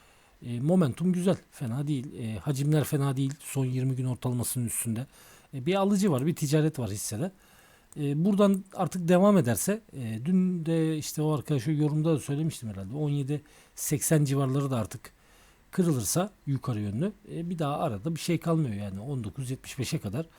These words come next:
buradan direnç alabileceğimiz bir nokta yok. Yani, e, hareketin tamamlanması,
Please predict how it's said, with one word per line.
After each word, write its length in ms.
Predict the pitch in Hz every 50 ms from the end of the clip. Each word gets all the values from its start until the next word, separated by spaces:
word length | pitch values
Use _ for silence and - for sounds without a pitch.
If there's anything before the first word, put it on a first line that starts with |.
| - - - - _ -
buradan 340 | 147 139 135 151 139 139 127
direnç 280 | 135 143 139 120 -
alabileceğimiz 680 | 131 117 110 104 107 104 98 107 113 135 180 165 135 123
bir 180 | 139 160 156 135
nokta 300 | 131 117 - - - 151
yok. 280 | 156 156 - - - _ _ _ _ _ _ _ _ _ -
Yani, 160 | 107 92 95 87 71 - - 117
e, 20 |
hareketin 580 | 98 92 - 165 139 107 - 113 - - 185 175
tamamlanması, 760 | - 147 139 131 117 104 101 95 95 92 95 - - 185